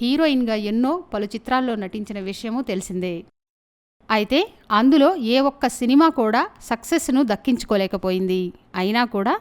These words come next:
ఈ అమ్మడు హాట్ పాత్రల్లో బోల్డ్గా నటిస్తూ బికినీకి కూడా సిద్ధమవుతుంది.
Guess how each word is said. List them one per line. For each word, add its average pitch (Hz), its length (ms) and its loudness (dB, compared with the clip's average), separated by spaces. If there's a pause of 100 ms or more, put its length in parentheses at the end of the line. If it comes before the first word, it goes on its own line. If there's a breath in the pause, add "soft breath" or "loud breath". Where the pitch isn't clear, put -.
(360)
ఈ 240 160 4
అమ్మడు 262 300 4
హాట్ 233 360 -2
పాత్రల్లో 233 480 2
బోల్డ్గా 262 580 2
నటిస్తూ 220 480 -4 (120)
బికినీకి 302 560 2
కూడా 277 240 -2
సిద్ధమవుతుంది. 190 960 -4